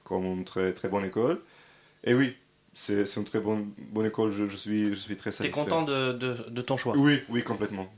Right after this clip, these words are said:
Speaker 2: Et tu
Speaker 1: Complètement.
Speaker 2: penses que tu vas travailler ici après ou est-ce que tu vas retourner en Serbie du coup ? Est-ce que t'as un, ton projet professionnel, c'est quoi ?
Speaker 1: Oui, ça, ça dépend. Je, je, je suis, je suis pas fixé pour un lieu. Euh, pour moi, est plus important de, de travailler.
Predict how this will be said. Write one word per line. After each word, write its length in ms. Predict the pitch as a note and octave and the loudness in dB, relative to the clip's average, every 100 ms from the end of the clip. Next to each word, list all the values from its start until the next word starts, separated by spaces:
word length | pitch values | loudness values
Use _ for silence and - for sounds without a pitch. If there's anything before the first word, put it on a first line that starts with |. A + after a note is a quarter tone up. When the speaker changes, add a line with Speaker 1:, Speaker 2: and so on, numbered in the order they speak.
| - | -6
Speaker 2:
Et 60 | - | -2
tu 140 | - | 0
Speaker 1:
Complètement. 140 | D3+ F#3 | 4 2
Speaker 2:
penses 80 | F#3+ | 2
que 60 | |
tu 120 | F3+ E3+ | -2 2
vas 120 | D#3+ | 2
travailler 380 | - D#3+ D#3+ D#3+ | 4 2 4 4
ici 280 | E3 - C#4 | 2 0 2
après 240 | A3+ C#4 | 2 4
ou 80 | D4 | 2
est-ce 100 | C4+ | 0
que 60 | - | -2
tu 140 | D#3+ | -2
vas 100 | D#3 | 2
retourner 520 | D3+ D3+ D3 D3+ D3+ D3+ | 2 2 -2 0 2 2
en 180 | C#3 | 2
Serbie 380 | C3+ D3 C#3 D3 | 0 0 0 -2
du 100 | C#3 | -8
coup ? 280 | B2+ C#3 D3 | -8 -4 -2
Est-ce 120 | C3 | -2
que 80 | - | -4
t'as 160 | - C#3 | 0 0
un, 20 | |
ton 200 | C#3 - | 0 -4
projet 280 | C#3 D3 C#3+ | -4 -2 -2
professionnel, 600 | D3+ C#3+ C#3 - C#3+ C#3+ | -2 -4 -4 -2 2 2
c'est 200 | C#3+ - | 0 -8
quoi ? 260 | B2+ B2 B2+ - - - - - - | -2 -2 -2 -12 -20 -20 -20 -10 -2
Speaker 1:
Oui, 180 | G#3+ E3+ | 0 2
ça, 160 | D#3+ | 2
ça 140 | D#3 E3+ | 2 2
dépend. 300 | D#3 D3+ C3+ | 2 2 2
Je, 180 | A#2 A#2+ | 2 0
je, 200 | A2 B2+ | 0 -4
je 140 | A2+ | 0
suis, 520 | A#2+ C#3 C#3 C#3 C#3 | 0 2 4 4 4
je 120 | C3 B2+ | 2 0
suis 200 | - C3+ | 0 0
pas 220 | B2+ B2+ | 4 2
fixé 340 | - - B2 | 2 -2 0
pour 200 | A#2+ G#2 | 0 -2
un 160 | G#2+ G#2 | -2 0
lieu. 340 | G2 F#2+ F#2 - - | 2 2 2 -4 -4
Euh, 720 | G#2 G2 F#2 F#2 F#2 F2+ F#2 F#2 | 0 2 2 4 4 2 0 -2
pour 100 | G#2+ | -4
moi, 260 | G#2+ G#2 G#2+ | 2 4 6
est 260 | G#2 G2 F#2+ F#2 F#2 G2 - - - - | 6 4 2 0 -2 -8 -10 -12 -12 -4
plus 160 | A2+ | -2
important 420 | A2 G#2 - G#2+ | 0 -4 -2 0
de, 260 | G#2 G2 F#2+ | 0 0 0
de 100 | G2+ | -2
travailler. 460 | G#2 G#2+ G2+ G#2 | -4 -4 -2 0